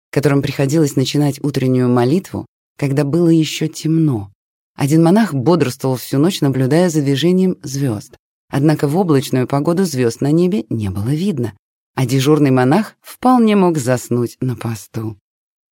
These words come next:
Как только время становится ресурсом, который нужно использовать, мы начинаем чувствовать давление и беспокоиться по поводу того, как правильно этим временем распоряжаться.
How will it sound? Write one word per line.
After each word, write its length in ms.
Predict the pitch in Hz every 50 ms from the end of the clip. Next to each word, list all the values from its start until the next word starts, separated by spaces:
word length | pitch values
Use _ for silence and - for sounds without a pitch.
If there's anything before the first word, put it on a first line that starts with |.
| _ _ _ _ _ -
Как 180 | - 165 -
только 260 | - 196 185 180 185
время 260 | 165 156 196 208 196 160
становится 540 | - - 147 139 156 156 151 143 - -
ресурсом, 640 | 139 143 139 - - - 180 160 - - 135 123 113
который 400 | - 143 135 139 156 151 151 151
нужно 420 | 151 160 165 151 131 147 135 127 -
использовать, 840 | - 127 - - - _ - 226 233 208 151 113 104 107 - - _ _ _ _ _ _ _
мы 140 | - 135 143
начинаем 480 | 143 139 - - - 127 131 127 120 107
чувствовать 520 | - 143 135 - - 147 147 165 139 131
давление 600 | 123 160 175 170 170 135 120 113 107 107 104 - _ _ _ _ _ _
и 80 | - 143
беспокоиться 720 | 127 131 127 - - 127 - - - 135 175 - - 139
по 100 | - 131
поводу 300 | 123 - 135 131 120 123
того, 400 | 113 - 113 110 143 196 202 - _
как 320 | - - 113 107 - -
правильно 560 | - - 120 127 143 170 196 180 143 127 120
этим 380 | 120 - - 135 127 - 120 113
временем 440 | 110 123 131 131 127 131 143 160 170
распоряжаться. 840 | 190 202 190 - 233 240 254 247 220 175 117 98 - - - -